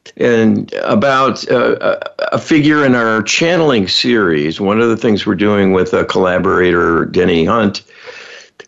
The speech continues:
is channeling beings in the light who have been prominent players in world affairs in one way or another. And this gives us a new perspective about things.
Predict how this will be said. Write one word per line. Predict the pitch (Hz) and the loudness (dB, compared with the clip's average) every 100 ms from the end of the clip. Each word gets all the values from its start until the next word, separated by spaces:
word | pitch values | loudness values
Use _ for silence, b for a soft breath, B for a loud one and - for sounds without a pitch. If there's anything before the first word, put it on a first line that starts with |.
| - | -2
is | 139 139 - | 0 2 0
channeling | - 170 175 160 151 143 135 101 | -2 0 2 2 2 2 2 2
beings | 139 147 131 104 | 2 4 4 2
in | 120 120 | 2 4
the | 110 | 4
light | 98 104 120 80 - - | 4 2 2 0 -2 -8
who | - 123 123 | -2 2 2
have | 95 | 2
been | 127 117 | 0 0
prominent | 113 131 131 143 139 117 98 | -2 -2 0 2 2 2 0
players | - 127 117 98 76 69 95 | -2 2 2 2 0 -2 -2
in | 92 95 | 0 2
world | 98 101 85 | 2 2 2
affairs | 82 - 104 92 80 87 | -2 0 2 2 0 0
in | 95 104 | 0 2
one | 135 127 | 4 4
way | 113 110 | 2 2
or | 95 87 | 2 2
another. | 85 92 104 85 73 - _ _ b b b b b | 0 0 0 0 -4 -8 _ _ b b b b b
And | 113 | 0
this | 110 - | 0 0
gives | - 185 165 | 0 0 0
us | 147 | 0
a | 139 | 2
new | 127 123 | 4 2
perspective | - 107 - 120 120 123 101 92 | 0 -2 -2 -4 -2 0 0 0
about | 90 87 78 | -2 -2 -4
things. | 98 67 - | -4 -4 -6